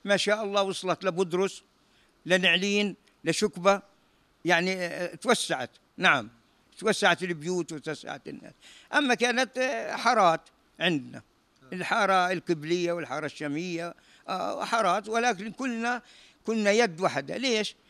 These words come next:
لأنه كان لما واحد يتوفى كل العائلات صدق إن تيجي وين؟ على ال-، العزاء. كل العائلات تعمل أكل لل-، لأهل ال-،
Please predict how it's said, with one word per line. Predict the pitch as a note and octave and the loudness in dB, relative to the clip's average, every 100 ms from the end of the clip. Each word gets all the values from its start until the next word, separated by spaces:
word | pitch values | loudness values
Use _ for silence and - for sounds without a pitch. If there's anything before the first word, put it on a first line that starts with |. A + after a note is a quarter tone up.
| - - - | -20 -20 -8
لأنه | B3 D4 C#4 | -4 -2 -2
كان | A3 - B3 F#3+ | 0 2 2 2
لما | A3+ A#3+ F3+ D3+ B2+ _ _ - | 0 0 0 -6 -8 _ _ -8
واحد | F#3+ B3 G3 D3+ C#3+ - | 2 4 4 2 -6 -6
يتوفى | G3 - A#3 - - A3+ - - - _ - - - _ | -6 2 2 2 -2 -4 -6 -16 -20 _ -20 -20 -20 _
كل | F4 F4 B3 | 2 2 2
العائلات | A3+ F#3 A#3+ C4+ A#3+ B3+ B3+ C4 - - - _ - | 2 4 4 4 2 4 4 2 -8 -20 -20 _ -4
صدق | - B3+ D3 A#2+ - _ _ _ _ _ | 4 4 4 -14 -18 _ _ _ _ _
إن | G#3+ G#3 G3+ G#3 F#3+ | -6 -2 0 -2 -4
تيجي | - A#3+ F3+ A#3 | -4 -4 -2 0
وين؟ | A3 A3 A3 G3 _ _ _ - - | 2 2 0 -6 _ _ _ -12 0
على | E3+ G3+ G3+ E3+ | 2 2 -2 -6
ال-، | F3+ E3+ | -8 -8
العزاء. | D#3+ C3 F3 D3 D3+ C3 - _ - - | -8 -6 -4 -2 -2 -4 -10 _ -12 -4
كل | D#4 C#4+ | -2 -2
العائلات | C#4+ A#3+ C4+ A3+ F3 C3 - _ _ _ - F3+ F#3+ F3+ | 2 4 4 4 2 0 -6 _ _ _ -6 0 0 2
تعمل | A#3+ G#3+ G#3 G3+ | 4 4 6 4
أكل | G#3+ - G#3 | 4 2 2
لل-، | F#3 F#3 F3+ - | 4 2 2 4
لأهل | G3 F3 F3+ | 6 6 2
ال-، | F3 | -2